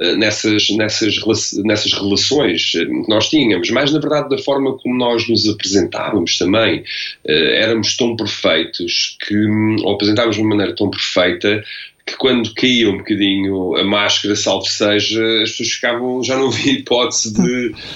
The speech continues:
de qualquer reconciliação. E a primeira imagem que me veio à cabeça quando estava a escrever as primeiras letras é que hoje em dia é super difícil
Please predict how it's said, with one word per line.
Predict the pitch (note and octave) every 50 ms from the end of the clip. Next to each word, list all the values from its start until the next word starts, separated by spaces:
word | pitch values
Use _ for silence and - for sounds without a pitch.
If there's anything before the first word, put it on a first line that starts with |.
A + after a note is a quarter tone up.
| - - - - -
de | G#2+ G#2
qualquer | G#2 - A2+ G#2+ G#2 - A#2+ A#2 A#2
reconciliação. | - - - B2 A2+ - - B2+ A2+ A#2 A#2 A#2 - - B2+ G#2 F#2 F2+ - - -
E | A#2+ D3 D#3 D#3 - -
a | A#2+
primeira | - C#3 D3 D#3+ F3+ F#3+ F3+
imagem | D#3 B2 G2+ F#2+ - - F#2+ F2+ -
que | - - B2+
me | A#2+ A#2+ A#2+ A#2+ A#2+ A#2+ A#2 G#2+
veio | F#2 G#2+ B2+ B2+ B2
à | A#2
cabeça | - - B2 A2 - - F2+ F2 E2+ - - F2 E2+ E2 - - - - - - - _ - A#2
quando | - B2 A2
estava | A2+ A2+ G#2 G#2+
a | G#2
escrever | - - G#2+ F2+ F2+
as | F2+ F2+ -
primeiras | - G#2+ G2+ G#2 G#2+ G2+ G2 F2+ F2+
letras | G#2 G#2+ G#2+ G#2+ G#2+ A2+ A2+ A2 - - - - - - - _ _ _ -
é | A2 B2
que | - - - - C3+
hoje | C3+ B2 C3 C3
em | B2
dia | A#2+ B2+ C3 C3 C3+
é | A2 G#2+
super | - - - - - D#3 D#3 D3 - - C3+ A2 A#2
difícil | B2 A2+ - B2 A#2+ A2+ - A#2+ A#2 A2+ - -